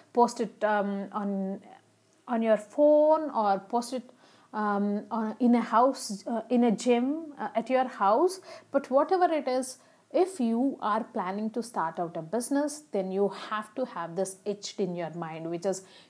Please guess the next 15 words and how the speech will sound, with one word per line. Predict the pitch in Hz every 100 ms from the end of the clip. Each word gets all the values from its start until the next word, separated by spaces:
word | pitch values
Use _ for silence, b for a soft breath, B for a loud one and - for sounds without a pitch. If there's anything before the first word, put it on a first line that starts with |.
| B
you | 220 247
are | 247 262 277
in | 254 208
business, | 170 180 175 180 165 - - _ _ -
not | 180 160 - _ _ -
charity. | - 165 - 151 - 92 B B B B
So, | 247 226 180 -
uh, | 247 226
what | 214 262 349
does | 466 440
that | 381 370
mean? | 240 254 226 160 165
We | 233 254
all | 285 381 339
know | 202 226